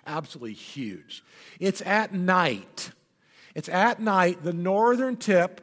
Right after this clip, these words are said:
of this whole land, and basically it's about eleven thousand miles above sea level.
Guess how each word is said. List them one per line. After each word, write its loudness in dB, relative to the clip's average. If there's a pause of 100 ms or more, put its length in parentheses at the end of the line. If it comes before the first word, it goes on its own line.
(160)
of -6
this -6
whole 0
land, -2 (320)
and -8
basically 0
it's 0
about 0 (640)
eleven 0
thousand -2
miles 0
above -2
sea -4
level. -2